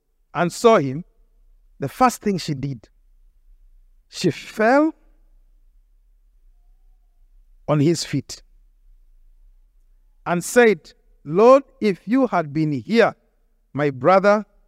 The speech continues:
would have not died." The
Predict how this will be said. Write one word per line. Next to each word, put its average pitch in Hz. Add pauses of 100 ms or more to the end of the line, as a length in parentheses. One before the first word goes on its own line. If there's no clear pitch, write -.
(340)
would 127
have 123
not 131
died." 123 (3250)
The 233